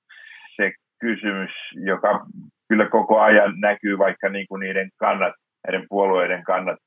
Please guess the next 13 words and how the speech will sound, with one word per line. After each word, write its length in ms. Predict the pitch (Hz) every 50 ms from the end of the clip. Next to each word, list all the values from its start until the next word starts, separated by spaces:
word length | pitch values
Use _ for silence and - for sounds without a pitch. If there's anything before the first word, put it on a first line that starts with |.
| _ _ _ _ _ _ _ _ _ _ _ _ _
kannat, 300 | 95 92 87 92 82 80 - _ _ _ _ _ _ _ _ _ _ _ -
kannat 300 | 95 98 95 92 87 - -
muuttuu, 720 | 104 104 101 98 90 - _ _ 92 90 85 82 80 - _ _ _ _ _ _ _ _ _ _ _ _ _ _ _ _ _ _ _ _ _ _ _ -
muuttuu. 680 | 101 101 104 101 95 - _ - 92 87 87 85 90 -
Republikaanit 580 | 113 120 127 127 110 110 - 110 107 107 -
on 120 | 113 113 - -
kuitenkin 420 | 151 151 - 123 113 - 107 98
pysynyt 340 | 110 104 101 107 107 101 - _
koko 360 | - 127 135 131 - - 98
ajan 280 | 90 90 87 82 85 82 -
tämmöisenä 520 | 87 85 90 87 - - 92 87 87 90
niin 180 | 87 87 87 - -
kuin 240 | 90 90 90 -